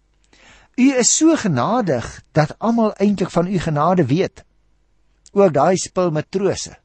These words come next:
wat tot bekering gekom het toe hulle agterkom wie u is. En ek hou nie daarvan, Here. Daarom het ek aan die begin al na Tarsus toe gevlug." Liewe luisteraar, sien jy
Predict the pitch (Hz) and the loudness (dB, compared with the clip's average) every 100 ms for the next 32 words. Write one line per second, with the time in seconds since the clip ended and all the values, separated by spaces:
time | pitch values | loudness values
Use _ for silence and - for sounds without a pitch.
0 | _ _ _ _ _ _ _ _ _ 113 | _ _ _ _ _ _ _ _ _ -10
1 | 117 113 - 107 156 131 113 101 - 110 | -6 -8 -8 -6 -4 -4 -6 -8 -6 -6
2 | 90 - _ _ _ _ 139 117 - 131 | -6 -12 _ _ _ _ -2 0 0 -2
3 | - - 110 98 98 98 85 - - - | -4 -4 -2 -2 -4 -6 -8 -12 -20 -20
4 | - - _ _ _ _ _ _ _ _ | -20 -20 _ _ _ _ _ _ _ _
5 | _ _ _ _ _ _ _ _ _ _ | _ _ _ _ _ _ _ _ _ _
6 | - 117 131 165 170 127 - 107 98 92 | -10 -4 2 4 4 2 0 -2 -4 -6
7 | 73 90 107 127 151 160 139 117 101 98 | -10 -4 2 4 4 2 0 -4 -6 -6
8 | 101 - 202 131 - 71 - 104 104 135 | -8 -2 0 0 -4 -14 -14 -10 -4 0
9 | 123 - - 107 87 - - - - - | 0 -4 -8 -12 -16 -16 -16 -18 -20 -20
10 | _ _ _ _ _ _ _ _ - - | _ _ _ _ _ _ _ _ -16 -16
11 | - - - - - _ _ _ _ _ | -18 -20 -20 -20 -20 _ _ _ _ _
12 | _ _ _ _ _ - 127 123 113 143 | _ _ _ _ _ -6 -4 0 0 -2
13 | - 156 139 127 - 151 - 302 311 240 | 0 2 2 0 -6 -4 0 2 2 4
14 | 165 143 | 2 0